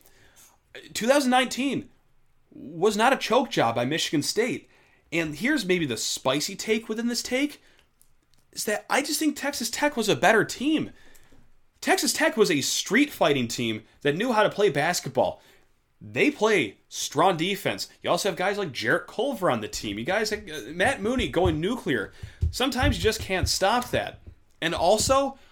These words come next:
if Michigan State beat Texas Tech, they were not gonna beat Virginia the next game. And I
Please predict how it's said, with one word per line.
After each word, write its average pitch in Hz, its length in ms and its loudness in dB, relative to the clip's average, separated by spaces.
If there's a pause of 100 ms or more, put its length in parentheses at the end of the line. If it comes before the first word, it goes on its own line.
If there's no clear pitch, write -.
(380)
if 196 280 0
Michigan 208 400 0
State 208 440 -2
beat 190 220 -2
Texas 202 420 -2
Tech, 202 400 0 (360)
they 123 200 2
were 208 160 6
not 208 200 6
gonna 214 140 0
beat 180 240 -4
Virginia 180 480 0
the 165 120 0
next 160 360 -2
game. 170 380 0 (460)
And 208 240 0
I 202 400 2